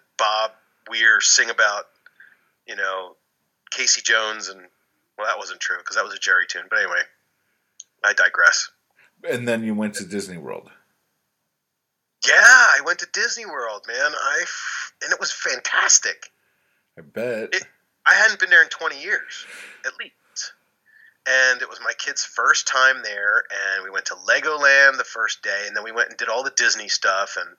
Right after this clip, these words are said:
Speaker 1: we did all the princess stuff for my daughter, of course.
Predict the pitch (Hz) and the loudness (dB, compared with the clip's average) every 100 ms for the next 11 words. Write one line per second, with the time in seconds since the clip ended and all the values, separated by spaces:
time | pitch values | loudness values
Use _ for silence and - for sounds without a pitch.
0 | _ - - - - - - 98 117 - | _ -20 -18 -16 -16 -14 -2 0 0 0
1 | - 143 139 143 139 - 131 123 - 135 | 4 4 6 4 4 2 -4 -4 -6 -6
2 | 123 139 107 95 92 95 113 - - 90 | -4 -4 -6 -6 -4 0 0 -2 -12 -12
3 | 78 - - | -8 -6 -6